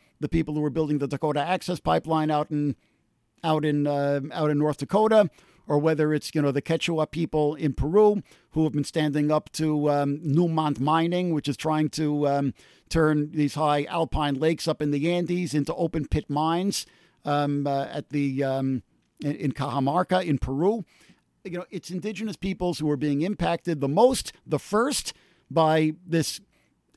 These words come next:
exterminist system, which ultimately holds the potential to do all of us in. And also, because of this, it's indigenous peoples who are, you know, disproportionately on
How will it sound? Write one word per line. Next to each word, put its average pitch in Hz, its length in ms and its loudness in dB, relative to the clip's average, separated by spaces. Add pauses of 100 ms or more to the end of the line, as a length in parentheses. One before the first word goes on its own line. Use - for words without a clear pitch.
exterminist 196 800 0
system, 220 600 2
which 151 220 2
ultimately 185 460 0
holds 170 240 2
the 147 60 -8
potential 160 460 -2
to 147 100 2
do 160 160 6
all 240 340 6
of 160 100 2
us 147 160 0
in. 139 280 2 (300)
And 147 140 2
also, 170 400 2
because 226 440 0
of 190 120 0
this, 160 260 0
it's 143 160 -6
indigenous 156 440 -2
peoples 151 480 -2 (340)
who 165 240 2
are, 139 400 0
you 147 160 -2
know, 139 280 0
disproportionately 151 880 -2 (260)
on 143 380 0